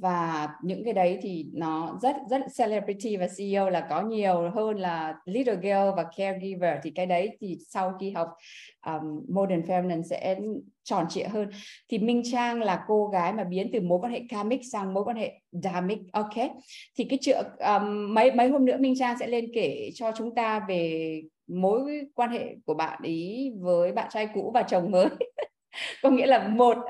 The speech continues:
một người nhưng mà là hai mối quan hệ khác nhau, chỉ bởi vì bạn ý đã xé toạc cái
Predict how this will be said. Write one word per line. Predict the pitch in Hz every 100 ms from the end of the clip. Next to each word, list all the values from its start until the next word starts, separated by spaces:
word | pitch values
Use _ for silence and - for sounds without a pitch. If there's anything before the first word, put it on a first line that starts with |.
| -
một | 226 240 233
người | 226 220 208 196 190 - -
nhưng | 247 254 247
mà | 214 190
là | 185 180
hai | 180 277
mối | 247 254
quan |
hệ | 294 -
khác | 294
nhau, | 269 247 -
chỉ | - 262 208
bởi | 220 185 180
vì | 180
bạn | 170 185 180
ý | - 190 254 311 - - - -
đã | 202 -
xé | - 233 254
toạc | 269 208
cái | -